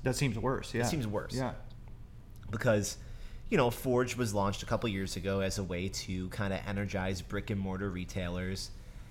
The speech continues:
Speaker 2: and give them, you know, special deals and
Speaker 1: Mm-hmm.
Speaker 2: special brands and, uh, you know, just really put the focus back on getting the community kinda kickstarted again, especially after covid, which is all well and good to say.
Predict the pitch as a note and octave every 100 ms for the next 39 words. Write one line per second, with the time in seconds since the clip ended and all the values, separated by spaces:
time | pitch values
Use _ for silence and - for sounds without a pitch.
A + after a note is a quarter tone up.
0 | - G#2 F#2+ G#2 F2+ G2 G2 G2 - -
1 | - - C#3+ A2+ - A2 - F#2+ F#2 C3
2 | B2+ B2 A2+ A2 F#2+ F#2+ F2+ A#2 A#2+ A#2
3 | A2 G2+ F#2+ F#2 F2+ F#2 F2+ F2 G#2 G2
4 | F#2 F#2+ A#2+ A2+ - G#2 G#2+ G#2 G2+ G#2
5 | - G2 F#2 F#2 F2 F2 F2+ F#2+ F#2 F#2
6 | F2 - G2 G2 F#2+ F2 F2 E2+ G2 F2
7 | - G2 - F#2+ F#2 E2+ F2 F2 F2 F2
8 | F2+ F2+ - E2+ D#2+ - - G#2+ - A1+
9 | - - - - - - D#3+ D#3 C#3 C3+
10 | A#2 A2 G2+ G#2+ - - A2+ F#2+